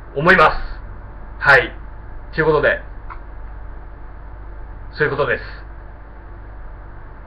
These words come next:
男はナチュラルメイクが好き。よりすっぴん美人が一番いい。うん。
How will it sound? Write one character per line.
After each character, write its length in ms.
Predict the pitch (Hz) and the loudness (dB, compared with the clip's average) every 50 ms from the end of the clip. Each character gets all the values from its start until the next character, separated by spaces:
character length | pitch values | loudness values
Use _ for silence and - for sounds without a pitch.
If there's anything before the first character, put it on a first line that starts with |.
| - - - - - - | -14 -12 -12 -12 -8 -4
男 320 | 127 131 - 147 143 - 160 | -4 2 2 2 4 8 8
は 300 | 147 123 107 - - - - - - - - - - - - - - - - - - - - - - - - | 10 10 8 6 0 -6 -12 -12 -12 -12 -12 -12 -12 -12 -12 -12 -14 -14 -14 -14 -14 -14 -14 -14 -14 -12 2
ナ 160 | 123 131 131 | 4 4 4
チ 120 | - - 151 | 4 4 4
ュ 40 | |
ラ 80 | 151 143 | 6 6
ル 100 | 143 143 | 6 4
メ 140 | 143 139 139 | 4 2 0
イ 100 | 135 - | 0 -2
ク 80 | - | -2
が 260 | 113 113 110 - - - - - - - | -2 -2 -2 -2 -6 -8 -10 -10 -10 -10
好 60 | - | -8
き。 180 | - 131 120 - - - - - - - - - - - 160 | -8 -8 -8 -10 -12 -12 -14 -14 -14 -14 -12 -12 -2 0 2
よ 80 | 156 | 2
り 160 | 127 113 - | 2 0 -4
す 80 | - 113 | -6 -8
っ 40 | - - - | -8 -6 -4
ぴ 100 | 202 196 | -2 0
ん 80 | 190 | 0
美 100 | 165 180 | 0 0
人 140 | 160 180 160 | 0 2 4
が 80 | 139 120 | 4 4
一 160 | - - 143 | 4 4 4
番 300 | 135 131 123 - - - - | 6 6 6 4 -2 -8 -10
い 80 | 135 | -10
い。 140 | 123 113 120 - - - - - - - - - - - - - - - - - - - - - - - - - | -10 -10 -10 -12 -12 -14 -14 -12 -12 -12 -12 -12 -12 -12 -12 -12 -14 -14 -14 -14 -14 -14 -14 -14 -14 -12 -12 -8
う 60 | 123 | -8
ん。 200 | 127 123 110 - | -8 -6 -6 -8